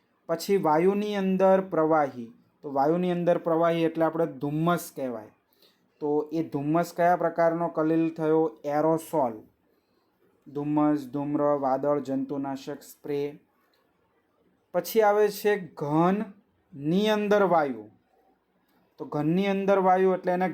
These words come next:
ઘન સોલ કહેવાય. ફ્યુમિસ પથ્થર. ફ્યુમિસ પથ્થરો કેવા હોય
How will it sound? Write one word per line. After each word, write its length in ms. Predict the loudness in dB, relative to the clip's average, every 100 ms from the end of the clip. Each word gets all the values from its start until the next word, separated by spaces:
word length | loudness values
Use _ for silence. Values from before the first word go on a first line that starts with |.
| -2
ઘન 260 | 0 0 0 -2
સોલ 200 | -2 -2 -6
કહેવાય. 280 | -6 -6 -8 -18 _ _ _
ફ્યુમિસ 480 | -4 0 2 2 -2 -6 -6
પથ્થર. 420 | -6 -6 -8 -8 -8 _
ફ્યુમિસ 340 | -6 -4 -4 -6
પથ્થરો 400 | -8 -4 -2 0 0
કેવા 340 | 0 2 2 0
હોય 180 | -2